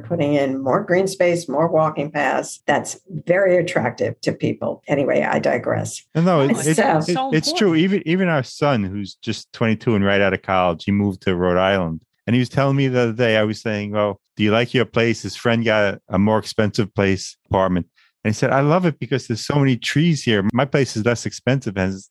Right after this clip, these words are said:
Speaker 2: less amenities, but it has beautiful." His place is, is, it's just off the highway and there's nothing. But even a young person, I think, appreciates that.
Speaker 1: Absolutely.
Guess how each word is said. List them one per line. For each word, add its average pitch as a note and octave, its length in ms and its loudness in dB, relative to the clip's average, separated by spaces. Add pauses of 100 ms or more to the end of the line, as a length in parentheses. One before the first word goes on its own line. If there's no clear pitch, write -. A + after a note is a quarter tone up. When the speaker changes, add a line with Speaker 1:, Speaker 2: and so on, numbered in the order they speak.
Speaker 2:
less A2+ 200 0
amenities, A#2 320 2
but F#2 140 -4
it F#2 80 -4
has G2+ 240 0 (100)
beautiful." C3+ 420 2
His C#3+ 200 0
place G2+ 440 -2
is, - 280 -16 (100)
is, G2 240 -4
it's G#2+ 300 -2
just - 240 -2
off A#2+ 160 0
the G#2 80 2
highway A#2 400 2
and A2 100 4
there's F#2+ 160 0
nothing. G#2 340 0
But G2+ 200 -2 (360)
even F3 200 2
a F3 40 4
young D#3 280 2
person, G2+ 300 0
I F2 100 0
think, F2+ 220 -2
appreciates E2+ 640 -2
that. D#2+ 240 0 (260)
Speaker 1:
Absolutely. F3 640 -2